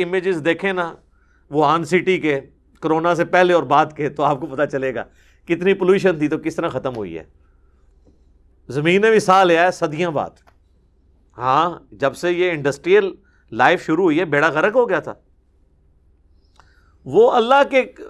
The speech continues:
اپنی ایک منشا ہے، وہ جس طریقے سے چاہے، وہ، اس کے لیے تو کوئی مسئلہ نہیں ہے نا، یہ تو ہمیں planning کرنی پڑتی ہے نا۔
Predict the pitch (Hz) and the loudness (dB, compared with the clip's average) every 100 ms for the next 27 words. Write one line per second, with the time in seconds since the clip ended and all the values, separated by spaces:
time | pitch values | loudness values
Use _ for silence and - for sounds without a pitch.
0 | - _ _ _ _ _ _ _ 175 170 | -20 _ _ _ _ _ _ _ -2 0
1 | 285 285 247 233 214 214 196 180 170 160 | 0 0 2 4 4 4 2 0 -4 -2
2 | - 196 190 190 147 185 - _ - 180 | 2 4 4 2 -2 -6 -8 _ -4 -4
3 | 180 196 185 185 180 170 160 170 - _ | -2 -2 -2 2 2 2 0 -4 -6 _
4 | _ - 196 226 220 202 214 214 202 180 | _ -4 -4 -4 -4 0 2 2 2 -2
5 | 185 196 180 160 190 156 - _ _ _ | -2 -2 -2 -4 -6 -6 -14 _ _ _
6 | _ _ _ _ _ 165 170 170 170 196 | _ _ _ _ _ -4 0 2 2 0
7 | 190 175 175 156 143 139 123 - 110 123 | 0 0 -2 -6 -8 -8 -10 -10 -16 -18